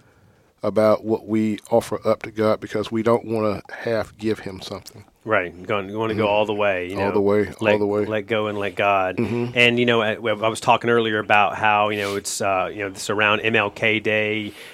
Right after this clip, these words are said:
Speaker 2: Uh, we honor and celebrate, um, you know, one of the greatest, you know, civil rights icons and leaders and pastors we've ever known.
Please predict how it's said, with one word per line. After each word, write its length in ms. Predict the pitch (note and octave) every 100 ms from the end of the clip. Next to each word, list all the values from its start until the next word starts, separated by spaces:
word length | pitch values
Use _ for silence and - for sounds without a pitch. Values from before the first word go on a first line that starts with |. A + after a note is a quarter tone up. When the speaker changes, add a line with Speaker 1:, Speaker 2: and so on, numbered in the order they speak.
| - G2+
Speaker 2:
Uh, 60 |
we 180 | G2+ G2
honor 400 | A2 A2+ A#2 A2
and 160 | G2+ G2
celebrate, 800 | - A2+ G#2+ G#2 G2 F#2+ F2+ F#2+
um, 420 | G2+ F#2+ F#2 G2
you 40 | G2
know, 80 |
one 140 | F#2+ G2+
of 60 |
the 60 | F#2+
greatest, 420 | G#2 G#2 G2 -
you 80 | G#2
know, 100 | F#2
civil 260 | - B2 G#2
rights 320 | G#2+ G#2 G#2+
icons 720 | G2+ G#2 - G2+ G2+ G2+ F#2+
and 180 | F#2+ G2
leaders 460 | A2+ A2 A2 G2+
and 100 | F#2+
pastors 600 | - A2 G#2+ - F#2+ F#2+
we've 160 | G2+ G2+
ever 200 | G2 F#2+
known. 460 | G#2 G#2+ G2 G2